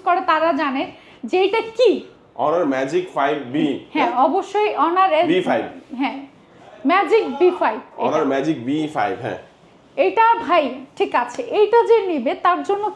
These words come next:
Speaker 1: কি দেওয়া যায়, ভাই? আমার কি,
Speaker 2: এটা, এটা
Speaker 1: আপনার
Speaker 2: দাম
Speaker 1: কি
Speaker 2: কত?
Speaker 1: মনে হচ্ছে?
Speaker 2: দাম কত?
Speaker 1: দুই লাখ বিশ হাজার, ভাইয়া।
Speaker 2: দুই লক্ষ বিশ হাজার টাকা।
Speaker 1: যার ক্রেডিট কার্ড আছে, তিন বছরের জিরো পার্সেন্ট ইন্টারেস্টে নিতে
Speaker 2: তিন
Speaker 1: পারবে।
Speaker 2: বছরের জিরো পার্সেন্ট
Speaker 1: তিন
Speaker 2: ইন্টারেস্ট।
Speaker 1: বছরের জিরো পার্সেন্ট ইন্টারেস্টে
Speaker 2: ওকে।
Speaker 1: পাবে।
Speaker 2: এই ফোনটা যারা কিনবে, তাদের জন্য কি অফার দিচ্ছেন?
Speaker 1: ভাইয়া, এটার সাথে যান,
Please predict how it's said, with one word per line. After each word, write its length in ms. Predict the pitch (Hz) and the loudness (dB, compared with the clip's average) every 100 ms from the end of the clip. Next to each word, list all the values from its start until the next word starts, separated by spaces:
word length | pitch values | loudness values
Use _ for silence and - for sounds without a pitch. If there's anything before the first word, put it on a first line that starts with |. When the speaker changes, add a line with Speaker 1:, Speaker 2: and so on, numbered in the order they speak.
| - | 2
Speaker 1:
কি 140 | 453 | 4
দেওয়া 280 | 480 415 277 | 6 4 2
যায়, 180 | 254 294 | 2 0
ভাই? 200 | 247 262 | 0 0
আমার 240 | 240 302 | 0 0
কি, 100 | 320 | 2
Speaker 2:
এটা, 120 | 381 339 | 2 2
এটা 280 | - - | -2 0
Speaker 1:
আপনার 200 | 349 - | 0 2
Speaker 2:
দাম 80 | 494 | 4
Speaker 1:
কি 60 | 494 | 4
Speaker 2:
কত? 60 | |
Speaker 1:
মনে 220 | - 427 480 | 2 0 0
হচ্ছে? 520 | 453 466 - 359 226 - | 0 0 -2 -2 -2 -6
Speaker 2:
দাম 120 | 247 370 | 0 4
কত? 40 | |
Speaker 1:
দুই 80 | 415 | 6
লাখ 200 | 453 381 | 4 2
বিশ 320 | 269 381 - | 2 2 2
হাজার, 260 | 349 285 254 | 0 0 -4
ভাইয়া। 240 | 262 226 | -4 -4
Speaker 2:
দুই 120 | 143 | -4
লক্ষ 160 | 151 156 | -2 -4
বিশ 160 | 147 156 | -6 -4
হাজার 180 | 135 | -4
টাকা। 140 | 117 - | -2 0
Speaker 1:
যার 240 | - 494 466 | 2 2 2
ক্রেডিট 420 | 480 480 508 508 | 2 4 2 4
কার্ড 160 | 466 466 | 2 2
আছে, 220 | 466 508 523 | 0 0 2
তিন 360 | 494 523 571 508 | 4 6 4 4
বছরের 580 | 403 453 494 539 554 294 | 4 4 6 6 6 6
জিরো 220 | 427 480 | 4 4
পার্সেন্ট 300 | 466 453 403 | 0 -4 -6
ইন্টারেস্টে 400 | 381 370 381 330 | -2 -2 -2 -4
নিতে 180 | 285 233 | -2 -2
Speaker 2:
তিন 100 | 233 | 0
Speaker 1:
পারবে। 180 | 240 135 | 0 2
Speaker 2:
বছরের 340 | 147 202 190 | 0 0 -2
জিরো 160 | 160 151 | -2 -2
পার্সেন্ট 280 | 151 139 | -2 0
Speaker 1:
তিন 100 | 381 | 2
Speaker 2:
ইন্টারেস্ট। 300 | 440 427 381 | 0 2 -2
Speaker 1:
বছরের 260 | 381 381 330 | -2 -2 -2
জিরো 180 | 320 330 | -2 -4
পার্সেন্ট 340 | 302 302 254 | -6 -6 -6
ইন্টারেস্টে 360 | 226 113 113 - | -4 -6 -6 -4
Speaker 2:
ওকে। 60 | |
Speaker 1:
পাবে। 100 | 220 | -2
Speaker 2:
এই 40 | - | 2
ফোনটা 200 | 226 233 | 2 4
যারা 140 | 233 | 2
কিনবে, 260 | 233 233 226 | 0 0 0
তাদের 160 | 220 | 0
জন্য 160 | 220 226 | 0 -2
কি 160 | 240 226 | 0 0
অফার 200 | - 185 | 2 0
দিচ্ছেন? 260 | 170 - | 2 2
Speaker 1:
ভাইয়া, 420 | 262 339 339 226 - | 2 4 4 2 -2
এটার 280 | 359 381 427 | -2 0 0
সাথে 300 | 415 403 381 | 0 -2 0
যান, 180 | 330 | -2